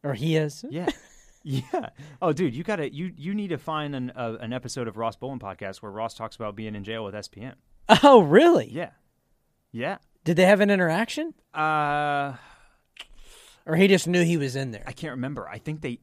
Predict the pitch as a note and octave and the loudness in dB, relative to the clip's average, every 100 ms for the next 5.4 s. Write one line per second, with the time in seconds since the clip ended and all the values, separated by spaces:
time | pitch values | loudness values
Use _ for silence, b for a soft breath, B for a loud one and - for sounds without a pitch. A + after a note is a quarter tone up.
0 | - C#3+ E3 F3 F3 D#3 E3+ D#3+ D#3 C#3 | -12 -10 2 6 6 10 10 10 4 0
1 | E3 D3 C3 C3+ A#2 C3 B2 C#3 C#3 B2 | 0 -2 -6 -10 -8 -6 -4 -4 -4 0
2 | D#3+ C#3 A#2+ - E3+ E3+ - B2+ F#3 E3+ | 0 0 -4 -6 -6 -6 -10 -10 -10 -6
3 | E3+ D#3+ D3+ D3 - D3+ B2+ D3 E3 - | -6 -6 -8 -10 -10 -8 -8 -8 -10 -12
4 | G2 G2 A2+ G#2 G#3+ E3 F#3+ C#4+ A4+ G2 | -16 -14 -10 -10 -8 0 4 4 4 0
5 | F#2+ F2+ G2 | -8 -12 -14